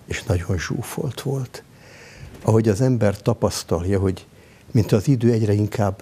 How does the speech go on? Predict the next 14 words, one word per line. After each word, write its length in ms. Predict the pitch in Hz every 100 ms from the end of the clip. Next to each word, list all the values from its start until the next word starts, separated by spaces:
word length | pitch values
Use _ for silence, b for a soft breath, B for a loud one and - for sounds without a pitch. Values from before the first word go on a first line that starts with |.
| 170
gyorsan 500 | 117 107 90 - 101
szaladna, 720 | - - 92 87 87 110 104 - B B B B -
egyre 300 | 127 110 101
több 380 | - - 107 - - -
eseményen 800 | 120 - 107 101 104 95 98 107
kell 280 | - 104 101
az 120 | 95
embernek 600 | 101 104 104 98 104 -
helytállni, 800 | - 110 110 - 110 104 101 110 113 B B B B
egyre 280 | - 107 101
több 260 | 98 123 107
mindenre 580 | 104 98 110 98 104 -
kell 340 | 101 95 101 -
odafigyelni, 880 | - 101 98 - 104 110 98 98 110